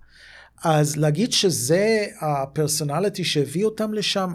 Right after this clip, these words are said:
אני לא יכול רק ב-, להסתכל עליהם. בשביל זה יש לי את ה-, את הילדים שלהם, ועל הילדים שלהם אנחנו מסתכלים איך הם משתנים.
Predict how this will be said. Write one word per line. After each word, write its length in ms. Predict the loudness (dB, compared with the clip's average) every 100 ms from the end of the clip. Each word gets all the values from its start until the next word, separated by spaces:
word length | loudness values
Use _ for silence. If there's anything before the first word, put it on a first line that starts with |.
| -6
אני 200 | -2 0
לא 200 | 2 4
יכול 640 | 4 2 2 4 4 0 -6 -16 _ -20 _ -10
רק 420 | -2 0 0 0
ב-, 440 | 2 4 6 6 2
להסתכל 600 | 0 0 0 -2 -2 -2
עליהם. 260 | -4 -8 -10
בשביל 220 | -6 -2
זה 100 | 2
יש 180 | 2 2
לי 100 | 0
את 100 | 2
ה-, 280 | 0 0 -4 -8 -4
את 140 | -2 0
הילדים 440 | 0 0 0 2
שלהם, 300 | 0 -2 -6
ועל 140 | -6 -4
הילדים 440 | -2 -2 -2 -2
שלהם 420 | -2 -2 -2 -4 -8 -14 -20 -14 -4
אנחנו 280 | -2 2 0
מסתכלים 500 | 0 -2 -2 -2 -2
איך 300 | 0 0 -2
הם 160 | -4
משתנים. 500 | -4 -6 -6 -10 -12